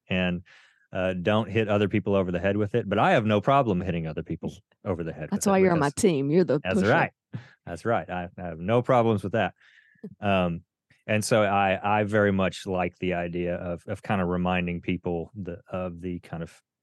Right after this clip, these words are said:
Speaker 1: artistic force behind this stuff that they're seeing, and that music's where it all started for you, and that that's kind of where your heart lies. This other stuff connects to it, and it's important, but the, the tunes, man, we gotta talk about the tunes.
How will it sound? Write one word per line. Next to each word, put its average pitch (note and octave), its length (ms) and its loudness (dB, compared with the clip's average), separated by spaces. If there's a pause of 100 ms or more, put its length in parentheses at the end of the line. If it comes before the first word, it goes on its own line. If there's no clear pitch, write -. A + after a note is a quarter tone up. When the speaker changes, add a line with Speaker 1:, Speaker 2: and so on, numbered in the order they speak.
(120)
Speaker 1:
artistic G#2 540 -2
force A2+ 320 2
behind A#2 400 2
this A#2+ 140 0
stuff A#2+ 240 0
that A2+ 120 0
they're A2+ 140 0
seeing, A#2 480 -2
and F#2 100 0
that F2+ 120 -6
music's F#2 420 -4
where F#2 160 -4
it F#2 80 -6
all F2 160 -8
started E2+ 400 -8
for F2 140 -12
you, F2+ 400 -6
and E2+ 240 -8 (420)
that E2+ 80 -18
that's F2 180 -4
kind F#2 160 -4
of F2+ 80 -2
where F2 140 -4
your E2+ 160 -4
heart F2 260 -6
lies. F#2 280 -4
This B2 140 -6
other B2+ 120 4
stuff A#2+ 240 0
connects G#2+ 400 -2
to G#2+ 160 2
it, G#2+ 40 2
and G2+ 100 -6
it's F#2+ 160 -4
important, G2+ 500 -4
but F2 240 -4
the, F2 220 -6
the G2 80 -4
tunes, C3 440 4
man, F#2+ 360 2
we G#2+ 80 -6
gotta G#2+ 120 0
talk A2 140 -2
about G#2+ 160 -2
the A2 80 -8
tunes. G#2 460 -4